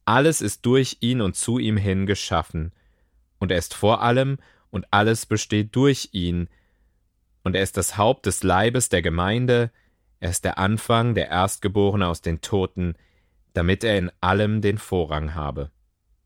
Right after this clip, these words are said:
Kolosser eins, die Verse fünfzehn bis achtzehn. Dieser neue Adam ist unendlich besser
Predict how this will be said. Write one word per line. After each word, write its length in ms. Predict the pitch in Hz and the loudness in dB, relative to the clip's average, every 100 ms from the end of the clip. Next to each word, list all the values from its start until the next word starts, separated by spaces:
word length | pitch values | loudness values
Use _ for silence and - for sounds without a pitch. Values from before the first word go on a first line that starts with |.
| _ _ _ _ | _ _ _ _
Kolosser 440 | - 92 87 90 - | -6 -4 -2 -4 -2
eins, 300 | 92 98 - | -2 -4 -4
die 100 | 92 | -2
Verse 280 | 92 87 | -2 -2
fünfzehn 520 | 87 92 87 - 92 85 | -4 -4 -4 -4 -4 -2
bis 220 | 87 - | -4 -6
achtzehn. 560 | 80 - - 78 71 82 _ _ _ _ _ _ _ _ _ _ _ | -8 -8 -12 -10 -10 -12 _ _ _ _ _ _ _ _ _ _ _
Dieser 440 | 113 127 160 156 135 | -4 -2 2 2 2
neue 480 | 120 127 180 165 - | 2 2 2 2 0
Adam 500 | 101 92 95 117 139 _ _ _ _ | -2 0 0 -2 -6 _ _ _ _
ist 280 | 117 110 - | 0 0 -2
unendlich 880 | - 175 196 - 131 143 123 123 - _ | 0 2 2 0 -2 -2 -2 -2 -2 _
besser 560 | 135 139 - 78 71 | 0 0 0 -2 -2